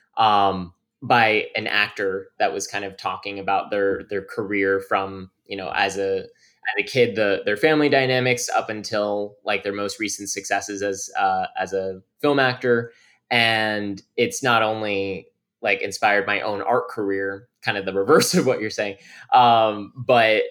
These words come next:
uh, also just, like, my, my own life in general and the way that I'm, like, approaching,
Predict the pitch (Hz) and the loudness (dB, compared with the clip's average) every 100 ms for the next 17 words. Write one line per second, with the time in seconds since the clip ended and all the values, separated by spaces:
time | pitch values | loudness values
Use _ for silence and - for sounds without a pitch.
0 | - 107 - 110 110 107 101 - 98 - | 2 2 4 0 -2 -4 -4 -4 -6 -6
1 | 107 101 - 107 104 101 98 98 101 101 | -8 -6 -4 -4 -4 -4 -4 -4 -6 -10
2 | 101 98 98 98 98 98 98 98 95 95 | -10 -8 -8 -6 -4 -2 -2 -4 -4 -8
3 | 92 _ _ _ _ 107 - 117 98 - | -12 _ _ _ _ -6 -2 0 0 -2
4 | 107 98 98 95 | -2 -2 -6 -10